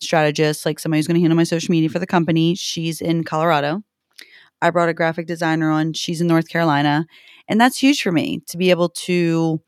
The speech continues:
outsource that. And I purposely did it outside of my market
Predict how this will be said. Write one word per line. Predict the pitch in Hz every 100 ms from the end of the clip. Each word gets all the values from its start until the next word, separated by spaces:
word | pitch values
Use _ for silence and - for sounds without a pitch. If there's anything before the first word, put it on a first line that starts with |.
| _ _ _ -
outsource | 165 180 - 175 165 -
that. | 151 143
And | 160
I |
purposely | 156 - 185 214 - 185 175
did | 156 165
it | 165 160
outside | 151 - - 151
of | 156 147 - _
my | 156 147
market | 147 147 - 190 208